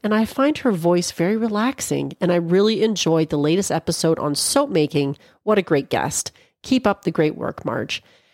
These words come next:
And that came from Mark Moto zero zero one from the United Kingdom, an international listener. I love it.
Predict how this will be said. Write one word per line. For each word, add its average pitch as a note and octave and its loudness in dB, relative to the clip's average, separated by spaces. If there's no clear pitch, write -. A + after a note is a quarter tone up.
And F3+ 2
that F#3 0
came F#3 0
from E3 -4
Mark F#3 0
Moto F#3+ 4
zero F#3 2
zero D#3+ 2
one G3 0
from G#3 -4
the E3+ 2
United E3 0
Kingdom, A3 2
an C#3+ -2
international F#3 0
listener. G3 2
I D#3 -4
love F#3 0
it. G#3 -2